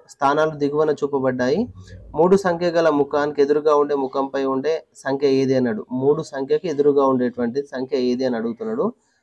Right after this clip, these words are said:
ఓకేనా, మూడుకి ఎదురుగా ఉండేటువంటి సంఖ్య. So దీనికి ఇవన్నీ అబ్జర్వ్ చేస్తే మనకు option one is the right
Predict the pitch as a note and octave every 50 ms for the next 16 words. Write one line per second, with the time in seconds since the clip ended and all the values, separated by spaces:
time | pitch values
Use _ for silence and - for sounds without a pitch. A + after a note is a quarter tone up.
0 | _ _ _ - A#2+ C3 C3+ C#3+ F3 A3 A#3 - - - - C3+ C3+ C#3 C#3+ D3
1 | C#3+ - G3+ - - - - C3 C3+ D3 D3 C#3 C#3 C3 B2+ A#2+ A#2+ A2 A2 A#2+
2 | B2 B2+ B2+ - B2+ A#2 A2+ A2 F#2 D#2 - - - C3 B2+ C3 C3+ C3+ C3+ C3+
3 | B2+ C3 D#3 G#3 - - _ _ _ _ _ _ _ - B2 B2+ C#3+ D3 C#3 B2+
4 | C3 D3+ D3 C#3+ C#3 C#3 D#3 C3+ C3+ C3 B2+ B2+ B2 B2+ B2+ B2+ - D3 C#3+ C#3
5 | B2 B2 B2+ C#3 C#3 C3 C#3 C3 A#2+ A#2+ A2+ A#2